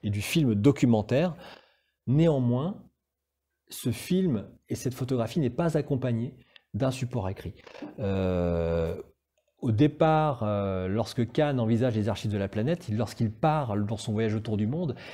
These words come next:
il part avec un phonographe. L'idée, c'est d'enregistrer l'image, d'enregistrer le mouvement et d'enregistrer le son. Euh, ça ne fonctionne pas pour diverses raisons, notamment d'ordre technique, et donc c'est abandonné, euh,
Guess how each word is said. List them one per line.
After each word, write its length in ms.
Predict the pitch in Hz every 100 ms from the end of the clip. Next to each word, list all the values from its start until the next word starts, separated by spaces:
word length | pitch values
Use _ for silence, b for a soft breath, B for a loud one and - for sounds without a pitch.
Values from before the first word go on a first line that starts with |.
| B
il 140 | 120 120
part 260 | 165 165
avec 240 | 131 120 117
un 80 |
phonographe. 600 | 104 147 135 117 98 95 -
L'idée, 380 | 107 113 143
c'est 240 | 156 - 113
d'enregistrer 580 | 120 113 107 107 - 104
l'image, 420 | 101 113 156 165
d'enregistrer 440 | 113 95 101 -
le 100 | 101
mouvement 380 | 95 117 120 147
et 40 |
d'enregistrer 460 | 127 98 101 101 -
le 100 | 98
son. 340 | - - 165 - B B B B B B B -
Euh, 520 | 95 92 87 82 82
ça 180 | 80 -
ne 60 | 107
fonctionne 480 | - 165 - 117 104
pas 200 | 123 143
pour 180 | 98
diverses 400 | 98 113 117 - 104
raisons, 300 | 104 101 113
notamment 380 | 90 90 92
d'ordre 260 | 87 87 -
technique, 580 | - 147 - 139 - - B B B B
et 80 | 101
donc 180 | 98 139
c'est 680 | - - - - - 135 131
abandonné, 680 | 113 113 107 104 117 131
euh, 160 | 107 90